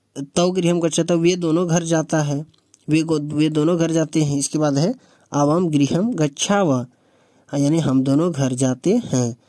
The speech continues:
तो इस प्रकार आप तेरहवाँ प्रश्न का सही उत्तर को लिख लेंगे। आशा करते हैं कि ये जो एपिसोड है आपको बहुत ही अच्छी लगी होगी, क्योंकि हमने आपको बहुत अच्छी तरीके से समझाने का प्रयास किया हम, किए हैं।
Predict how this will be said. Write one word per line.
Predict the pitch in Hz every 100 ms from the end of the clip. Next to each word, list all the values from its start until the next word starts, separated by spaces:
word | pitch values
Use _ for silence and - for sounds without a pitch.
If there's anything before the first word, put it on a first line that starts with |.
| _ -
तो | 196
इस |
प्रकार | - 202 190
आप | 190
तेरहवाँ | - 160 170
प्रश्न | 170 165 175
का | 170
सही | 165 160
उत्तर | 156 170
को | 190 - 160
लिख | 156 160
लेंगे। | 160 170 185 247 - - _ _ -
आशा | 170 220
करते | 220 208 214
हैं | 202
कि |
ये | 196 196
जो | 196 190 -
एपिसोड | - 180 190 180
है | 175
आपको | 170 165 170
बहुत | 160 175
ही | 180
अच्छी | 156 -
लगी | 170 175
होगी, | 170 165 214 - _ _ _
क्योंकि | - 147
हमने | 160 147 151
आपको | 151 - 156
बहुत | 147 147
अच्छी | 151 -
तरीके | 160 151 151
से | 160
समझाने | 156 143 143 147
का |
प्रयास | 147 151 151 139
किया | - 147
हम, | 156 208 _ _ _ _ _
किए | - 151
हैं। | 160